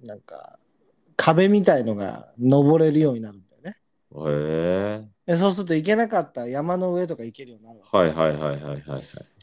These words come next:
Speaker 1: で、そういうのが全部何でもオッケーになるのが多分鳥だと思うんだよね。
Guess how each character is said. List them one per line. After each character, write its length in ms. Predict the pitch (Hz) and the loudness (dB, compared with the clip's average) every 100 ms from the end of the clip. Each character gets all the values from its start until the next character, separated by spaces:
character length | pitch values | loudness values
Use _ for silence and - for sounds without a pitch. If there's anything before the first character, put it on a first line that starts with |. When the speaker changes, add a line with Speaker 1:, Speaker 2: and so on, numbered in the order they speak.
| _ _ | _ _
Speaker 1:
で、 280 | 214 262 262 | 0 2 4
そ 200 | 233 247 | 4 4
う 20 | |
い 40 | 240 | 6
う 20 | |
の 80 | 196 | 4
が 100 | 170 | 4
全 340 | 160 185 156 | 4 2 2
部 220 | 175 185 | 0 0
何 240 | 156 151 147 | 0 -2 0
で 80 | |
も 400 | 143 143 139 147 | -2 -2 -4 -6
オ 60 | 135 | -10
ッ 0 | |
ケ 160 | - 135 | -6 -6
ー 40 | |
に 40 | 131 | -6
な 100 | 131 | -6
る 60 | |
の 100 | 135 | -6
が 120 | 185 | -6
多 100 | 185 | -4
分 140 | 143 120 | -4 -4
鳥 220 | - 139 | -6 -6
だ 120 | 127 | -6
と 100 | 110 | -8
思 160 | 123 117 | -10 -10
う 40 | |
ん 40 | 113 | -14
だ 60 | |
よ 80 | 165 | -16
ね。 180 | 285 | -16